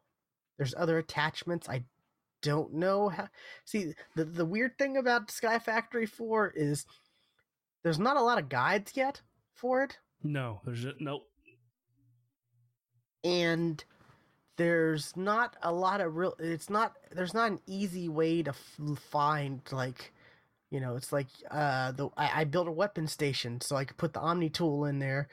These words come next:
Speaker 1: and I can, you know, upgrade it, you know. I made a new,
Speaker 2: I
Speaker 1: I
Speaker 2: saw
Speaker 1: made a,
Speaker 2: that.
Speaker 1: I made a upgraded battery. So I put it, I put the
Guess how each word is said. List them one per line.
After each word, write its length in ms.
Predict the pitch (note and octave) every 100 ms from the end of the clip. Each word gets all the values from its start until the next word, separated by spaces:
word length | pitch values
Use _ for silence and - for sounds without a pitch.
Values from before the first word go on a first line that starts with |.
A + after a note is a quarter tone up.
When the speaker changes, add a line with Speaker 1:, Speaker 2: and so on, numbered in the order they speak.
| - -
Speaker 1:
and 100 | C3
I 80 | B2+
can, 340 | B2 C3+ B2+ A#2+ _ _ -
you 120 | C#3+
know, 320 | B2+ B2+ B2+ - _ - - _ _ -
upgrade 440 | F#3+ - D3 C3
it, 140 | A#2+ - -
you 100 | C3
know. 260 | B2 B2 B2 _ _ _ _ -
I 160 | B2+
made 240 | B2+ C3+ C3
a 40 |
new, 180 | C#3 D3+
Speaker 2:
I 60 | C#3+
Speaker 1:
I 40 | D3
Speaker 2:
saw 100 | D3+
Speaker 1:
made 100 | D3
a, 60 |
Speaker 2:
that. 140 | B2 E3
Speaker 1:
I 120 | D#3
made 200 | D#3+ D#3+
a 200 | D#3 D3 - - _ F#3+
upgraded 480 | E3 F#3 F#3+ F#3+
battery. 580 | A3+ A#3+ A3 D#3 B2+ B2+ _
So 280 | - - C3
I 80 | C3+
put 240 | - D#3
it, 180 | D3 C3+ C3
I 60 |
put 260 | C3 - C#3+
the 60 | -